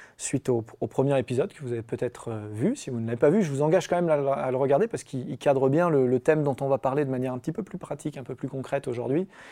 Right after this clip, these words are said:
euh, qui est celui de la coordination musculaire, euh, spécialité de, de Lilian puisqu'il est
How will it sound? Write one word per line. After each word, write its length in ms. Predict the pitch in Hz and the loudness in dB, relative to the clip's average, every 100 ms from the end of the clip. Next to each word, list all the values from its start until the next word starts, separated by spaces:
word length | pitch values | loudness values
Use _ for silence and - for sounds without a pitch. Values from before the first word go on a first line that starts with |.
| - - - - | -20 -20 -20 -8
euh, 240 | 151 123 117 | -2 0 0
qui 120 | 117 | -4
est 20 | |
celui 240 | - 127 175 | -2 0 2
de 60 | |
la 80 | 139 - _ | 0 -2 _
coordination 760 | - 208 175 147 147 123 - 165 | 10 10 10 4 0 -2 -4 -2
musculaire, 580 | 135 - 123 165 185 117 - - - - _ 131 | -4 -2 0 2 -2 -12 -20 -20 -20 -20 _ -8
euh, 440 | 113 113 190 175 | -6 -6 -8 -10
spécialité 1160 | 143 - _ _ _ _ - - 151 135 - 151 | -10 -12 _ _ _ _ 0 4 4 2 2 0
de, 300 | 131 123 120 | 2 2 2
de 100 | 120 | 2
Lilian 360 | 120 120 151 | 2 2 0
puisqu'il 340 | 180 - - 120 | 0 -8 -8 -6
est 200 | 117 | -6